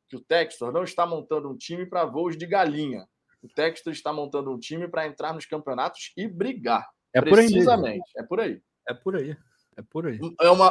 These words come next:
Speaker 1: é uma bela forma de colocar essa questão.
Speaker 2: Assim,
Speaker 1: Uma bela forma.
Speaker 2: se
Speaker 1: Bela
Speaker 2: você
Speaker 1: forma.
Speaker 2: for botar ali, é, na, na, no campo bola,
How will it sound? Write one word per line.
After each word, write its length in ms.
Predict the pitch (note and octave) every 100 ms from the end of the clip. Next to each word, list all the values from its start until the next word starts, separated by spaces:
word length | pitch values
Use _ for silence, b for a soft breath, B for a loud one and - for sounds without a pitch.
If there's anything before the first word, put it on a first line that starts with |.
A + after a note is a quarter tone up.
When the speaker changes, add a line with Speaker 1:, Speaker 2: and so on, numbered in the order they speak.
| -
Speaker 1:
é 40 |
uma 160 | F#3 E3
bela 400 | A2+ E3 B3+ C4+
forma 340 | - G3+ A3
de 120 | F3+
colocar 500 | - G#3+ F#3+ - E3+
essa 200 | F3+ F#3+
questão. 500 | F#3 G3+ - A2+ G2 _ _ _ _ _ _ _
Speaker 2:
Assim, 280 | - A#3+ A#3
Speaker 1:
Uma 80 | C#3
bela 280 | D#3+ G3+
forma. 380 | - - G#2 G2 - _ -
Speaker 2:
se 80 |
Speaker 1:
Bela 120 | G#2+ E3
Speaker 2:
você 120 | G3
Speaker 1:
forma. 140 | A3+
Speaker 2:
for 100 | A#3+
botar 400 | F#3+ E3 F3 E3
ali, 240 | B2 D3 D3
é, 440 | B2 G#2 E2+ C2 - -
na, 260 | A#2 A#2+ A2+
na, 380 | B2 A2 G#2
no 760 | G#2 F#2 E2+ F#2+ - - A#2 C3
campo 320 | - D#3 C#3+
bola, 520 | A2 A2+ E3 C3+ G2